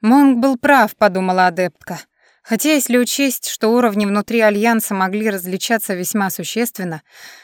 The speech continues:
да что говорить, Хейт сама недавно порог двадцатого уровня перешагнула. А лидер знать не знал, кем командует и что могут потянуть его люди, а что нет, логика в его решениях прослеживалась.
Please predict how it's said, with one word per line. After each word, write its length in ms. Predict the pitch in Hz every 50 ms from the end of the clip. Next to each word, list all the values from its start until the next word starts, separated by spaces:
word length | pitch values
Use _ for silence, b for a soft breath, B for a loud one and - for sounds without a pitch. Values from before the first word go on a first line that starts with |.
| B B
да 180 | B 226 277 285
что 220 | 277 - - 294
говорить, 420 | 262 220 220 220 226 226 233 214 -
Хейт 280 | - - 240 233 220
сама 340 | - - 233 220 233 254 269
недавно 500 | 240 208 196 180 202 202 185 196 196 190
порог 420 | - _ - 208 202 202 196 190 185
двадцатого 580 | 190 196 202 - - 208 180 - 185 190 196 -
уровня 460 | 233 247 240 202 185 180 185 180 156
перешагнула. 720 | - 180 185 - - 214 185 175 185 180 170 160 156 151 _ _ _ _ _ _ _ _ _ _ _ _ -
А 100 | 220 220
лидер 300 | 233 247 226 196 220 214
знать 380 | 202 196 226 240 233 220 - -
не 120 | 202 202
знал, 320 | 190 - 214 214 208 196
кем 320 | 185 - - 226 208 196 180
командует 640 | - 196 185 196 214 226 220 202 170 180 175 151 -
и 60 | 190
что 220 | - - - 214
могут 360 | 208 208 202 202 190 202 190
потянуть 540 | _ - 196 - - 208 202 202 185 - -
его 200 | 196 185 175 190
люди, 400 | 190 196 240 254 208 180 165 147 _ _ _ _ _ -
а 100 | 202 196
что 260 | - - - 240 220
нет, 300 | 214 233 262 269 - - -
логика 480 | 233 240 277 294 233 226 214 - 226 208
в 20 |
его 240 | 202 208 220 220 247
решениях 560 | 226 214 208 - 240 226 220 214 214 208 -
прослеживалась. 920 | - 233 226 214 - - 208 196 180 156 160 151 156 151 147 - - -